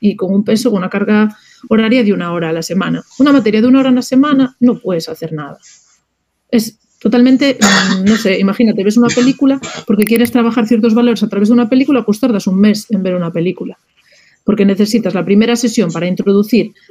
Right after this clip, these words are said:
otra sesión que empiezas los veinte primeros minutos, cuarenta minutos, entre que llegas, hablas, tal, comentas cuestiones, o sea, para que os hagáis un poco la idea, o la,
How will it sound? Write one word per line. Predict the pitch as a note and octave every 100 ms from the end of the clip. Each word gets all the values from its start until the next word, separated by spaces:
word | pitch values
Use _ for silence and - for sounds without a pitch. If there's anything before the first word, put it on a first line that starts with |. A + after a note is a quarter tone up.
| - - A3+ -
otra | G#3+ A#3+
sesión | A3+ A#3+ A3 E3+
que | D#3+
empiezas | E3 F#3+ G#3
los | G3+ F#3+
veinte | G#3 G#3+
primeros | G#3 G#3+ A3
minutos, | A#3 C4+ C4+ G#3 -
cuarenta | F#3 G3+ A3
minutos, | A#3+ D#4+ C4 G#3
entre | F3+ F#3
que | F#3
llegas, | A3+ A#3 G#3 G3 G#3+
hablas, | G#3 G3
tal, | A3 G3+ - _ -
comentas | - F#3+ G#3 G#3 G#3
cuestiones, | G#3+ G#3+ D4 D4 C#4
o |
sea, | G#3 F#3
para | G#3+ G#3+
que | A#3+ A#3 -
os | A#3+ A3
hagáis | B3 C#4 C4+
un |
poco | C#4 C4+
la | C4+
idea, | C#4+
o |
la, | B3+